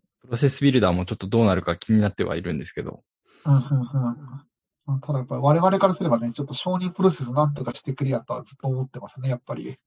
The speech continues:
Speaker 1: うん。まあ、なんか前回、あの、旗本さんと話した時に、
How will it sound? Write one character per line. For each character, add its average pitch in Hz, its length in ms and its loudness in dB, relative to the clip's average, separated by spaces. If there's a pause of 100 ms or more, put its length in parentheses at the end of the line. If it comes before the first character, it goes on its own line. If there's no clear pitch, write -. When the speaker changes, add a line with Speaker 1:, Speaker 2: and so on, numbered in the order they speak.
(220)
Speaker 1:
う 110 80 2
ん。 107 560 2 (560)
ま 110 180 -8
あ、 113 40 -14 (140)
な 147 80 -4
ん - 20 -4
か 131 80 0
前 123 200 2
回、 139 280 4
あ 120 80 4
の、 117 320 2
旗 120 220 -4
本 98 200 -4
さ 92 160 -4
ん - 100 -6
と 143 320 2 (100)
話 107 260 0
し - 40 -20
た 92 100 -4
時 101 240 -8
に、 69 320 -4